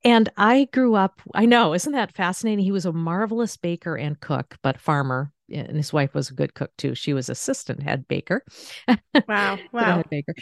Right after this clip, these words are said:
Speaker 1: So, but I grew up with homemade bread.
Speaker 2: Yes.
Speaker 1: I know, and you talk about that, and you do that, of course. I mean, you're, you're all about bread, but you'll appreciate this.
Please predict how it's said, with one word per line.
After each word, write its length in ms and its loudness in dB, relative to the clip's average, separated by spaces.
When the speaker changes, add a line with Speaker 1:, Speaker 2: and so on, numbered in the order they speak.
Speaker 1:
So, 580 6
but 200 2
I 160 4
grew 240 4
up 280 0
with 200 -2
homemade 1000 2
bread. 500 -6
Speaker 2:
Yes. 520 -12
Speaker 1:
I 80 0
know, 200 2
and 300 0
you 140 -2
talk 260 0
about 220 0
that, 180 0
and 160 6
you 260 4
do 340 6
that, 260 4
of 160 -4
course. 440 -2
I 60 2
mean, 160 -2
you're, 220 0
you're 280 -6
all 300 2
about 680 -4
bread, 760 -2
but 260 -2
you'll 180 6
appreciate 520 -2
this. 240 -2